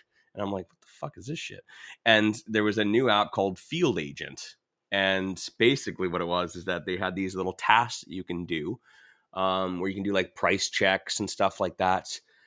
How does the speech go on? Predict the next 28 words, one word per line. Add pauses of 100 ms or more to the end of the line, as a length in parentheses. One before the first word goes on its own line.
(160)
Um,
go
into
your
local
grocery
store,
and
they'd
have
little
jobs. (120)
So
you
open
up
the
app,
and
they're
like,
"There'll
be
a
job
over
at
Superstore."